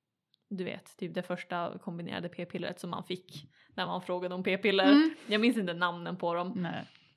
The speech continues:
Speaker 1: Men sen fick jag den. Eh, jag tyckte jag mådde dåligt på den. Eh, så
Speaker 2: Och som
Speaker 1: jag
Speaker 2: samma,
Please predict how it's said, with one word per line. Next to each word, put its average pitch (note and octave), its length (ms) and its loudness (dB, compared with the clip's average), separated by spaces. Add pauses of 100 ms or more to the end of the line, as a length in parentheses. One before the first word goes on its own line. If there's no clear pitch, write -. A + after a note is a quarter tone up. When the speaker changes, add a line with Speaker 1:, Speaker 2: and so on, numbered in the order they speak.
Speaker 1:
Men G#3+ 100 -6
sen G#3 100 -10
fick E3+ 140 -14
jag F3+ 140 -8
den. C#4 480 0 (360)
Eh, F3+ 560 -4 (760)
jag F3+ 160 -8 (480)
tyckte G3+ 280 -8
jag F#3 120 -2
mådde F3 420 -6
dåligt F3+ 500 -6
på F#3+ 80 -6
den. F#3+ 280 -2 (1080)
Eh, F#3 200 -6
så G#3 60 -10
Speaker 2:
Och F#3 60 -6
som F3+ 100 0
Speaker 1:
jag F3 80 0
Speaker 2:
samma, F3+ 640 0